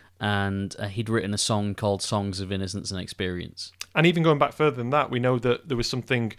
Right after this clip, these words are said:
Speaker 2: there was a song recorded for those Joshua Tree sessions called The Introduction to the Songs of Experience as well, which is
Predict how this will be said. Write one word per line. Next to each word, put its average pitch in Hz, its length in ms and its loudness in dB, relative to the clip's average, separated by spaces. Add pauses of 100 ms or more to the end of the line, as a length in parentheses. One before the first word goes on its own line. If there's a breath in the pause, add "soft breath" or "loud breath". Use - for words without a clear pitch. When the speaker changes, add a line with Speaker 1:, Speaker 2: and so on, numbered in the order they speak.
(220 loud breath)
Speaker 2:
there 127 80 -2
was 117 100 0
a 117 40 0
song 139 240 6
recorded 123 380 4
for 117 380 6
those 110 240 2
Joshua 139 340 0
Tree 110 220 -2
sessions 107 640 -2
called 117 180 0
The 117 60 2
Introduction 117 520 0
to - 100 -10
the 104 40 -4
Songs 104 300 0
of - 60 -16
Experience 101 580 -6
as 104 100 -10
well, 117 200 2
which - 200 -6
is 104 160 -2